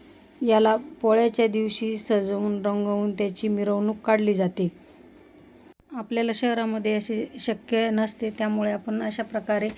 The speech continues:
पूजा करू शकतो बैलांची. बघू शकता, मी अशा प्रकारे पूजा केलेली आहे.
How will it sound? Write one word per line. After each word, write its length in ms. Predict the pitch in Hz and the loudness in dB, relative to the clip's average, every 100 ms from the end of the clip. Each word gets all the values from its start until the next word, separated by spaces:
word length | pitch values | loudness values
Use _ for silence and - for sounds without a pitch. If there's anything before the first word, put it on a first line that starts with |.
| - - - - - | -14 -20 -20 -20 -4
पूजा 240 | 233 214 208 | -2 2 0
करू 240 | 226 226 | 0 0
शकतो 560 | 214 185 - 190 180 185 - | 0 -4 -4 -2 -2 -4 -12
बैलांची. 600 | 220 196 185 185 180 190 180 - - - - - - - - - - - - - | -4 -2 0 0 -2 -6 -8 -12 -20 -20 -20 -20 -20 -20 -20 -20 -20 -20 -20 -12
बघू 220 | 226 220 233 | -6 -4 -4
शकता, 360 | 226 - 220 | -4 -2 -2
मी 160 | 220 214 | 0 0
अशा 200 | 208 196 | -2 -4
प्रकारे 380 | 208 202 214 208 | -4 -2 -2 -2
पूजा 300 | 196 202 208 | -4 -6 -4
केलेली 440 | 220 214 208 202 | -2 0 0 0
आहे. 300 | 208 208 226 | 0 0 -4